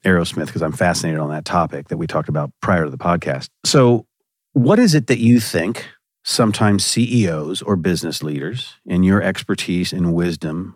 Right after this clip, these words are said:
of studying consumer behaviorism, why is it that in a rock and roll sense, in an art sense, that some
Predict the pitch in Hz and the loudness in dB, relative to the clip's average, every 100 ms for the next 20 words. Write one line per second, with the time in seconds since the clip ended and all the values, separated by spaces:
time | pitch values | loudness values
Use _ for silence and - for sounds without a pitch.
0 | - 85 82 80 - 80 - 92 90 85 | -8 -6 -4 -6 -8 -8 -2 0 0 0
1 | 80 - 90 87 87 - - - - - | -2 0 2 2 0 -8 -20 -20 -20 -6
2 | - 104 101 87 78 71 82 135 - - | 0 4 6 6 2 0 -2 -4 -6 -4
3 | 127 151 190 156 127 - 104 98 95 _ | 4 6 6 6 2 2 2 2 0 _
4 | _ _ - 95 90 117 120 98 101 107 | _ _ 2 4 4 2 2 4 4 2
5 | - 82 73 71 - - _ _ _ - | -2 -6 -6 -8 -10 -12 _ _ _ 0
6 | 98 85 - 107 113 - 87 73 78 - | 0 2 2 2 2 -2 -2 -4 -8 -10
7 | - _ _ _ - - - - 92 92 | -14 _ _ _ -20 -20 -14 -4 0 0
8 | 90 - _ - - - - 135 139 143 | -2 -10 _ -2 0 -2 2 4 6 6
9 | 147 | 4